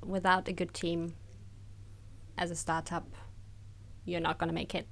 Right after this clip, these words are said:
And I mean, obviously there's the whole element of take care of yourself as well, blah, but also, you know, as a, as a founder, co-founder, make sure that everyone's surviving, um,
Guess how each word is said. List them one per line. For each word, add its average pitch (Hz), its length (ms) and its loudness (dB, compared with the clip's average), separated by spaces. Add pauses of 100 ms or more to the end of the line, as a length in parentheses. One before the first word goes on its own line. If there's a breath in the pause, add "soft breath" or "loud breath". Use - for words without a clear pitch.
(460)
And 170 320 0 (1600)
I 180 40 6
mean, 180 160 4
obviously 180 300 4
there's 165 160 4
the 175 80 0
whole 175 140 4
element 175 300 4
of 170 120 -2
take 175 140 2
care 180 140 2
of 170 60 2
yourself 165 300 0
as - 100 -8
well, 175 240 -2
blah, 165 220 2 (140)
but - 240 -2 (440 soft breath)
also, - 280 0
you 185 120 0
know, 165 240 -2
as 170 140 0
a, 170 200 -2
as 175 120 0
a 170 40 -4
founder, 170 400 2
co-founder, 170 540 -2 (320)
make 175 140 0
sure 170 180 -2
that 170 180 0 (160)
everyone's 175 580 -4 (1120)
surviving, 170 500 4 (680)
um, 87 380 -2